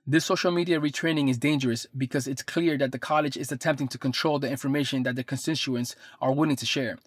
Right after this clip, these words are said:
In a democratic society, it is important that individuals have the right to express their thoughts and opinions freely, even if they are critical of the government or those who are in power. If an organization or government is able to control whether people can say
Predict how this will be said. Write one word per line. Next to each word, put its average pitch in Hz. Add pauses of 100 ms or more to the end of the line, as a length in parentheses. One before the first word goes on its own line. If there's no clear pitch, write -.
(300)
In 147
a 143
democratic 147
society, 135
it 139
is 143
important 160
that 143
individuals 143
have 139
the 131
right 139
to 143
express 143
their 127
thoughts 143
and 147
opinions 131
freely, 117 (100)
even 160
if 139
they 143
are 135
critical 143
of 127
the 131
government 143
or 131
those 139
who 127
are -
in 120
power. 113 (500)
If 156
an 147
organization 143
or 151
government 143
is 127
able 156
to -
control 156
whether 135
people 147
can 151
say 147